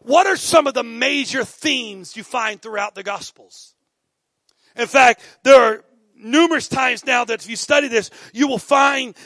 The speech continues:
that there's a lot to be said in how certain stories and parables and miracles are laid out through the gospel.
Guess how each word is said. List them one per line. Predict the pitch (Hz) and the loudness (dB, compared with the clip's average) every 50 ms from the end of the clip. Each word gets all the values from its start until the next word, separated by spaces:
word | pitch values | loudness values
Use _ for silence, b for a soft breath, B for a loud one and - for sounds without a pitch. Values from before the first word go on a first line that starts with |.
| B _ 175 | B _ _
that | 233 247 254 240 202 | 0 0 0 0 -2
there's | 262 262 262 233 214 | -4 -4 -4 -4 -6
a | 226 | -8
lot | 247 247 240 262 320 349 320 311 - - | -8 -8 -6 -4 -2 -2 -2 -4 -6 -10
to | - 294 262 | -16 -14 -14
be | 262 240 | -12 -12
said | - - - 302 277 262 247 233 b b b b - | -12 -8 -4 -4 -2 -2 -2 -6 b b b b -10
in | 240 240 208 | -8 -8 -8
how | 175 220 247 254 262 269 269 262 - b b b b b b | -10 -8 -6 -4 -2 -2 -2 -4 -4 b b b b b b
certain | - - - - - 294 294 294 294 294 294 247 240 226 196 - _ _ _ _ _ _ _ _ _ _ _ _ _ _ _ _ _ | -14 -12 -10 -8 -4 -4 -4 -4 -6 -10 -14 -18 -20 -20 -20 -20 _ _ _ _ _ _ _ _ _ _ _ _ _ _ _ _ _
stories | _ - - - - 311 311 285 254 233 208 202 196 180 170 208 | _ -18 -16 -10 -6 -4 -2 -2 -2 -2 -4 -8 -10 -12 -12 -12
and | 208 190 190 190 170 _ - | -12 -12 -14 -18 -20 _ -8
parables | - 277 285 277 247 226 190 208 196 185 185 180 165 156 | -4 -2 -2 -2 -2 -4 -4 -4 -6 -6 -8 -10 -12 -12
and | 185 175 170 170 170 | -14 -14 -14 -16 -16
miracles | 190 247 277 254 226 - - 214 208 185 180 160 - - | -12 -10 -8 -6 -8 -8 -8 -8 -8 -8 -8 -10 -8 -6
are | 196 202 202 | -6 -6 -4
laid | 214 233 233 226 220 | -4 -6 -8 -6 -4
out | 208 208 214 - _ | -6 -6 -6 -8 _
through | - 208 | -20 -20
the | 175 196 | -20 -18
gospel. | 196 208 208 175 - _ _ 135 110 _ | -16 -16 -16 -18 -20 _ _ -20 -20 _